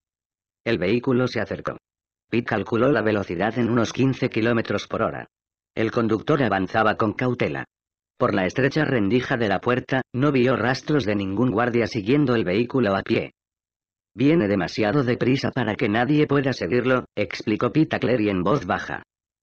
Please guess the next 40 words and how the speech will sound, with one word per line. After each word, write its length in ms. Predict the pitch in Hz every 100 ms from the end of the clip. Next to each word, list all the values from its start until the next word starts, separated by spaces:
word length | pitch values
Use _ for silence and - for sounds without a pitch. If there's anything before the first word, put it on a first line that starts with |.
| _
"Creo 300 | - 127 143
que 80 | 127
están 300 | 87 120 120
en 120 | 107
misión 400 | 90 82 117 123
de 100 | 107
reconocimiento". 840 | 98 117 92 82 87 104 71 65 57 _ _ _ _ _ _ _ _
"A 100 | 107
bordo 300 | 98 104 104
hay 160 | 107 113
espacio 500 | 107 - 123 113 101
para 240 | 123 117
cuatro 320 | 117 131 107
hombres", 500 | 92 143 135 139 139 -
murmuró 480 | 104 107 92 87 110
Clary. 360 | 110 95 73 - _ _ _ _ -
"Eso 300 | 147 156 156
es 200 | 156 -
todo 260 | 143 143
lo 120 | 123 98
que 120 | 101
sé". 220 | 110 65 _ _ _ _ _ _ _ _
Pete 220 | - 120 95
agachó 320 | 78 - 127
la 100 | 107
cabeza 460 | 92 101 127 117
y 60 | 101
cerró 300 | 95 90 131
los 220 | 127 110
ojos 360 | 139 - 143 -
para 220 | 123 107
que 120 | 107
no 100 | 104
le 80 | 123
cegasen 480 | 107 110 123 107 98
las 180 | 92 -
potentes 520 | 127 151 160 147 117
luces 340 | 120 113 113
del 160 | 104 95
vehículo. 520 | 90 92 - 73 -